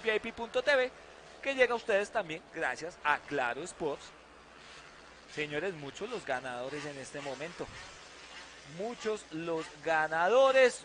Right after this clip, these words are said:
Nueve treinta y uno César Valdivieso, que va a la punta peleando con el cuatro veintidós Sebastián Román. Vamos a ver qué pasa.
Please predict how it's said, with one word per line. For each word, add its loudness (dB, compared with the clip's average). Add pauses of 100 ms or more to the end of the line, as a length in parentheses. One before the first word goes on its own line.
(120)
Nueve 4
treinta 4
y 4
uno 0
César 4
Valdivieso, 4 (800)
que 8
va 10 (160)
a 10 (680)
la 8
punta 4 (800)
peleando 6
con 0
el 2
cuatro 4
veintidós -2
Sebastián 2
Román. -2 (2000)
Vamos 2
a 6
ver 4
qué -4
pasa. 6